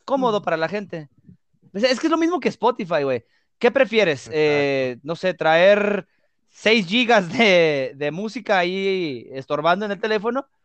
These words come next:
Speaker 1: o mejor pagarte tus cien pesos del, del Spotify para escuchar música.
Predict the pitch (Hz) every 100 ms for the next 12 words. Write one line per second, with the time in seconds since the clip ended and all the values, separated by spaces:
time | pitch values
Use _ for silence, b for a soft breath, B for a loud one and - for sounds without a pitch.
0 | _ - 214 220 220 247 254 262 247 247
1 | 226 196 175 151 226 202 240 226 214 175
2 | 156 139 120 107 _ _ _ _ _ -
3 | 170 175 - 277 240 190 160 139 - -
4 | 160 - 220 233 214 160